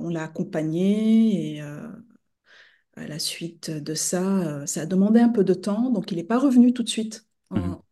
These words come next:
Speaker 1: médiation.
Speaker 2: Mhm.
Speaker 1: Donc, on a attendu le moment qu'il se calme, qu'il se sente prêt à continuer.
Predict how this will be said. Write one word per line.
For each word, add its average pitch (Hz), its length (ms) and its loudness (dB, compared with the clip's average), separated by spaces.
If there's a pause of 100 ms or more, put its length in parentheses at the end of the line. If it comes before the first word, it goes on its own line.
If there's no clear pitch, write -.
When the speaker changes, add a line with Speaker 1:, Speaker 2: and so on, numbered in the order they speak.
Speaker 1:
médiation. - 380 -4
Speaker 2:
Mhm. - 80 -14 (440)
Speaker 1:
Donc, 170 180 -10
on 165 80 -4
a 160 80 -4
attendu 165 500 -2
le 190 120 8
moment 185 320 2
qu'il 220 160 -8
se - 140 -8
calme, 202 480 0
qu'il 226 160 -6
se - 120 -8
sente - 440 -8
prêt 247 400 2 (320)
à 180 80 -4
continuer. 190 800 -2